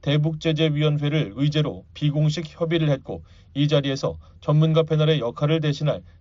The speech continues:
대안 메커니즘에 대한 이사국 간 의견 표명이 이뤄진 것으로 전해졌습니다. 그러나 상임이사국 간 견해 차이로 관련 논의가 구체화되거나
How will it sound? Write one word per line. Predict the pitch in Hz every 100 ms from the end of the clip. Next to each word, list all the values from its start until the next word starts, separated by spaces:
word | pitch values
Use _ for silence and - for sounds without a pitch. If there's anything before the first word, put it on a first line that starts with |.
| -
대안 | 143 156 156
메커니즘에 | 120 135 165 160 156 156
대한 | 147 143 - - -
이사국 | 139 143 156 143 -
간 | 165 139
의견 | 113 143 151 160 156
표명이 | 160 151 147 160
이뤄진 | 139 156 147 147
것으로 | 135 120 127 117
전해졌습니다. | - 127 98 90 - - - - - - - - - - -
그러나 | 151 160 160 104
상임이사국 | - 170 170 170 165 160 165 147
간 | 175 160 -
견해 | 135 143 160
차이로 | 156 151 151 - - - -
관련 | 147 156 165
논의가 | 147 143 143 87 -
구체화되거나 | - 147 160 156 147 143 147 95